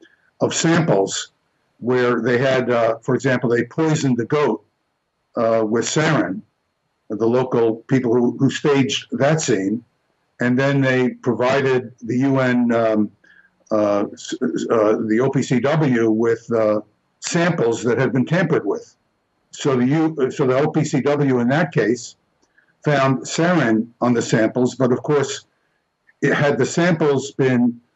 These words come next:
subjected to a proper chain of custody, they would have never found any samples because the, uh, the people on the scene,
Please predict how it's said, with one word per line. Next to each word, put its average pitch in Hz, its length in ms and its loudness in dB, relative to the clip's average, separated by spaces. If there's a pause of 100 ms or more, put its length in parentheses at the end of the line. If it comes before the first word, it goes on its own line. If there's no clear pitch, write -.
(120)
subjected 139 800 0
to 123 200 2
a 113 160 -2
proper 147 520 0
chain 143 400 0
of 117 140 -2
custody, 120 640 -2 (640)
they 131 120 -2
would 135 140 0
have 127 100 0
never 127 260 0
found 160 320 0
any 110 180 0
samples 98 540 -4
because 107 600 -2 (560)
the, 107 320 0
uh, 98 160 0
the 101 100 -2
people 139 340 -2
on 117 120 0
the 110 80 2
scene, 113 680 0